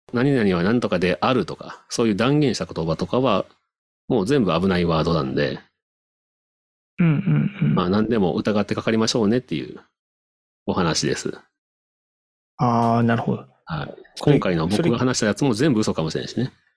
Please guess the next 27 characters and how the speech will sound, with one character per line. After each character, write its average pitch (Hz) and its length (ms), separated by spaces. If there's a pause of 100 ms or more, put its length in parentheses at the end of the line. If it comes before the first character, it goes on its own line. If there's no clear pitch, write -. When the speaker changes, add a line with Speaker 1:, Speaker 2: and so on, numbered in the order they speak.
(120)
Speaker 2:
そ - 220
う 147 60
で - 220
す 151 180
ね。 151 260 (480)
<laughs> - 640
確 170 180
証 175 160
な 160 100
ん 131 40
か 131 80
な 135 80
い 127 40
で 127 80
す - 60
け - 60
ど 151 100
ね。 175 80
た 240 80
だ、 240 60
Speaker 1:
<laughs> - 20
Speaker 2:
ち 135 60
ょ 110 180
っ - 40
と 302 160
ま 254 100
あ、 214 60